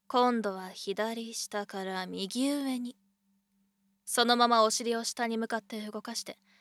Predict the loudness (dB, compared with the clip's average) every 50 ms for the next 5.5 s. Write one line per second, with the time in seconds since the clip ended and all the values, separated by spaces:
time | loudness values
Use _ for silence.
0 | _ _ _ _ _ _ _ -16 -6 2 4 6 6 6 4 2 0 -2 -2 -4
1 | -6 -6 -8 -6 -4 -2 -2 -2 -2 -4 -8 -12 -12 -4 0 2 2 4 2 2
2 | 0 -2 -4 -6 -6 -8 -10 -12 -14 -16 _ _ _ _ _ _ _ _ _ -8
3 | -4 -2 -2 -2 -4 _ _ _ _ _ -4 -4 -4 -2 -2 0 0 2 2 2
4 | 2 0 0 -2 -2 -4 -6 -4 _ 0 0 2 2 2 0 2 2 2 2 2
5 | 0 0 -2 -4 -4 -6 -8 -8 -10 -12